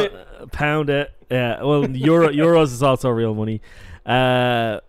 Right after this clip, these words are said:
Speaker 2: but, uh, good news. Uh, good, uh, good
Speaker 1: Good
Speaker 2: Christmas,
Speaker 1: Christmas,
Speaker 2: guys.
Speaker 1: guys.
Speaker 2: Sorry. Uh, as to the topic, I really do. Uh, Intel comes out of, out with good. G-, I, re-, I think you think you really do.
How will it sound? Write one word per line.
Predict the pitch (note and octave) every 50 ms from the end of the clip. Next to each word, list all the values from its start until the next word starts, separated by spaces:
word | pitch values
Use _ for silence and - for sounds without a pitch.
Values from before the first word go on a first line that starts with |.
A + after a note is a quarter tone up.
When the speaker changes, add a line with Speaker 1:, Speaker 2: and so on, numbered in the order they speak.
| - -
Speaker 2:
but, | B2+ G#2+ G#2+ C3 C3 A#2+
uh, | B2 A#2+ A#2+ A#2 A2+ A2+ A2+ A2+ A2 G#2+ A2+ A2+ G#2 -
good | - C#3 D3+ D3 C3+
news. | C#3 C#3 C#3 C3+ C#3 C#3 C#3+ C#3+ D3 - C3 B2+
Uh, | - C#3 C#3 C3+ C3+
good, | B2+ C3 D#3 E3 D#3 D3 C3 - _ _ _ - - -
uh, | C#3 C#3+ C#3 C#3 C#3 C#3
good | C3+
Speaker 1:
Good | - F3 -
Speaker 2:
Christmas, | - - F3+ E3 E3+ D#3+ D#3
Speaker 1:
Christmas, | D3 D#3+ D#3 D#3 D#3+
Speaker 2:
guys. | E3+ C#3
Speaker 1:
guys. | A2+ A#2
Speaker 2:
Sorry. | D3+ D3 D3+ D#3 D#3+ D3+ - - - - _ _
Uh, | - A#2+ C#3 C3+ C3+ B2+ - - -
as | D3 D3+ D3+ D#3+ D#3 - -
to | - D#3+ D3+
the | D3 C3+
topic, | - - D3+ C#3+ - - C#3+ C3+ - - -
I | B2+ C3
really | C3+ C3+ C3+ C#3 C#3 C#3+ C#3+ C#3
do. | B2+ C3 C3+ C3 C3 C3 C3 C3 C3 B2 A#2 A2+ - - - -
Uh, | A#2 A#2+ A#2+ A#2+ A#2+ A#2 A#2 -
Intel | - B2+ C#3+ C#3 - D3 C#3+ C3+ C3 C3
comes | - - C#3 C3+ C3 C3+ C3 A#2+ -
out | F2 B2 B2+ B2+
of, | B2+ B2 A#2+ - - _
out | A#2 B2+ C3 - -
with | B2 B2+ B2+ - _ _ _ _ - - - - _
good. | - C3+ C3+ B2+ A#2+ - - - _
G-, | - - -
I, | -
re-, | C3 B2+ C3+ - D#2+ A2
I | A2 A2+
think | A2+ - - B2+ A#2+
you | A2+ G#2+ G#2 G#2
think | A2 A2+ G#2+ G2+
you | F#2+
really | G2 G#2+ G#2 G2+ G2+
do. | G2+ G#2 G#2 G#2